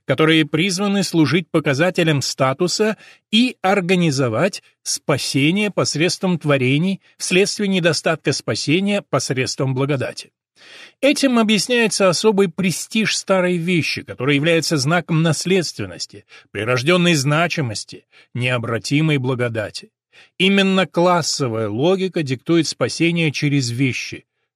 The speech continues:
каковое является спасением посредством творений.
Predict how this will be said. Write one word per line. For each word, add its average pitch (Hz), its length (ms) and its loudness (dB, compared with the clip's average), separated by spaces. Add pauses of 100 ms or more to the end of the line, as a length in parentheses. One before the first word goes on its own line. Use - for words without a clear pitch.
(120)
каковое 120 500 2
является 147 640 0
спасением 180 960 -2
посредством 131 840 -6
творений. 117 640 -4